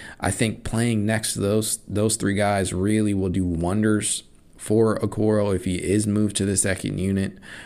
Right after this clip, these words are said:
Uh, and you probably could see the best version of him. But I just don't think that there's a need for it at this point in time. I think you can,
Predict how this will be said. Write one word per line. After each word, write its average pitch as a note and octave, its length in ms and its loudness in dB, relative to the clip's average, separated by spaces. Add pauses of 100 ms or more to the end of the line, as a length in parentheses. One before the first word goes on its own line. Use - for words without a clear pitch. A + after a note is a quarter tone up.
(280)
Uh, F2+ 520 2
and F2 160 0
you F#2 80 2
probably A#2 440 0
could B2 180 -2
see - 160 0
the B2+ 140 0
best G#2+ 320 0
version G#2 320 0
of D#2 60 -4
him. F2+ 220 -6
But G2+ 120 2
I G2 100 4
just B2 260 2
don't A#2 280 0
think A2+ 340 -4
that G2+ 200 -2
there's G#2 300 2
a F2 40 -2
need G2 220 0
for F2 220 -2
it D2+ 60 -4
at - 220 -8
this G#2+ 240 0
point F#2+ 320 -4
in D2 100 -4
time. F2 420 -4
I D2+ 60 -4
think F#2+ 300 -2
you F#2 80 2
can, E2 340 -2